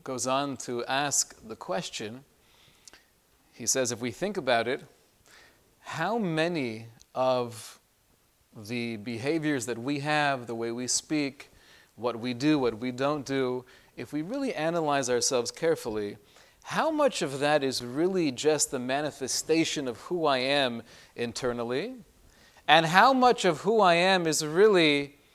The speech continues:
just because I'm trying to be more like you, or more like him, or more like her, or I'm in this particular circle, in this particular conversation, and therefore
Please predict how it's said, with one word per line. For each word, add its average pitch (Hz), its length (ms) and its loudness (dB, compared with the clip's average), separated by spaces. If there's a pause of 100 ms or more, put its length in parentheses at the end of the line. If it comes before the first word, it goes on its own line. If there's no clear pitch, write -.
(720)
just - 360 2
because 170 520 2
I'm 151 140 0
trying 165 340 0
to - 80 -10
be 151 180 -6
more 135 220 0
like 160 260 0
you, 190 280 2
or 151 160 0
more 123 200 0
like 151 280 2
him, 180 340 -2
or 120 80 -4
more 123 200 -2
like 143 260 0
her, 180 360 2 (360)
or 139 140 6
I'm 143 120 4
in 143 140 -2
this 180 180 4
particular 160 720 6
circle, 185 480 0
in 151 60 0
this 170 140 0
particular 170 520 0
conversation, 165 1000 2 (300)
and 151 160 2
therefore 175 720 8